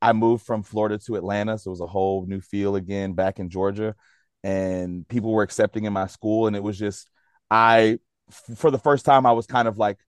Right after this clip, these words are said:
the popular kid. I was dating one of the head cheerleaders, and you know what I mean? So I had a lot of friends and just different diversities. 'Cause I was like, for me, I was friends with the nerds, the jocks, the geeks,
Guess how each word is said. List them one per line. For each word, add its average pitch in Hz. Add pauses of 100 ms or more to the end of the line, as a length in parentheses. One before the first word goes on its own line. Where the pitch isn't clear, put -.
(260)
the 123
popular 131
kid. 107
I 107
was 90
dating 110
one 107
of 101
the 101
head 101
cheerleaders, 104
and 90 (200)
you 127
know 139
what 135
I 135
mean? 139
So 143
I 139
had 143
a 135
lot 135
of 120 (340)
friends 180
and 151
just 131
different 151
diversities. 139
'Cause 143
I 151
was 190
like, 135
for 120
me, 170
I 120
was 113
friends 110
with 98
the 92
nerds, 107
the 107
jocks, 107
the 98
geeks, 95